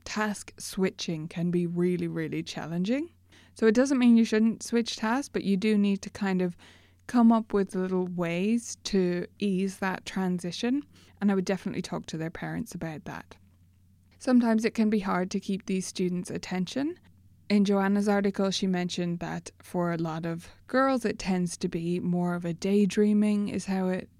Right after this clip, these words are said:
shows up. And for a lot of boys, it can be that hyperactivity component. But the student I had who had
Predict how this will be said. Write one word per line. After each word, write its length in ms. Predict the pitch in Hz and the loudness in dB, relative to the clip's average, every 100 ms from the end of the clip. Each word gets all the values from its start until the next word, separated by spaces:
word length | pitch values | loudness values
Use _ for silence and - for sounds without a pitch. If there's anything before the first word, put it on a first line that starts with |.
| - | -16
shows 400 | - 196 185 185 | -4 0 2 2
up. 200 | 185 190 - - - - | 0 -2 -6 -20 -8 -4
And 200 | 180 175 | -2 -2
for 80 | |
a 80 | 175 | -2
lot 140 | 175 170 | 0 -2
of 80 | |
boys, 280 | 170 180 175 | -2 -2 -2
it 80 | - | -6
can 240 | - 175 | -6 -4
be 120 | 170 175 | -4 -4
that 180 | 175 | -4
hyperactivity 880 | 170 180 175 160 - 190 175 190 233 | -4 -6 -4 -6 -6 -6 -2 0 0
component. 680 | 226 226 240 254 294 349 - - - - | 4 4 6 4 2 -2 -8 -20 -20 -6
But 180 | 202 - - | -4 -4 0
the 160 | 190 190 | 2 2
student 380 | - 262 233 | 2 2 2
I 100 | 208 | 2
had 280 | 190 190 180 | 0 0 -2
who 140 | 190 180 | -2 -2
had 220 | 175 | -4